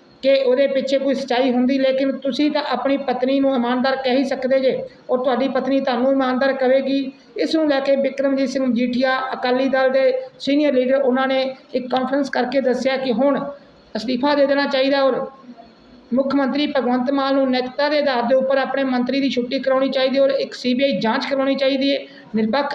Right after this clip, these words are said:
ਏਜੰਸੀ ਤੋਂ ਜਾਂਚ ਹੋਵੇ, ਦੁੱਧ ਦਾ ਦੁੱਧ ਔਰ ਪਾਣੀ ਦਾ ਪਾਣੀ ਆਵੇ, ਜਿਹੜਾ ਹੋਵੇਗਾ, ਜੋ ਕਿ ਇੱਕ ਮੰਤਰੀ ਦੇ ਉੱਪਰ ਸੌ ਕਰੋੜ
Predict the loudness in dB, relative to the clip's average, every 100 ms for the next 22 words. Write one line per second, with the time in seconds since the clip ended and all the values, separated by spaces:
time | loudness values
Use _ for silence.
0 | -4 -2 0 0 0 0 0 0 0 4
1 | 4 2 -2 -8 -6 0 0 2 2 2
2 | 4 2 2 0 0 0 0 -2 0 0
3 | 2 2 0 -4 -4 -2 0 0 2 2
4 | 2 0 -4 -10 -14 -2 2 2 0 0
5 | -2 0 0 2 0 0 2 2 0 0
6 | -2 -2 0 2 2 2 0